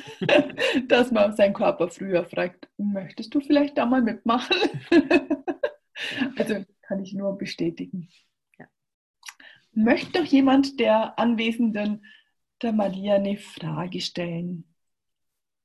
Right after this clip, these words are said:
Speaker 1: Was auch immer ihr immer schon mal von der Frau Fink wissen wolltet.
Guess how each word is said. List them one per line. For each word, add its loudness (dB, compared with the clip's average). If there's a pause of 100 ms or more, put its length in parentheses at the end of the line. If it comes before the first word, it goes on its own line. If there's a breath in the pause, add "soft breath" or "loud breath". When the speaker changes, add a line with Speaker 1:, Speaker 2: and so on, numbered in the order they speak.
(120)
Speaker 1:
Was -6
auch 0
immer 0
ihr -4
immer 10
schon 4
mal 0
von -4
der 0
Frau -4
Fink -8
wissen -6
wolltet. -8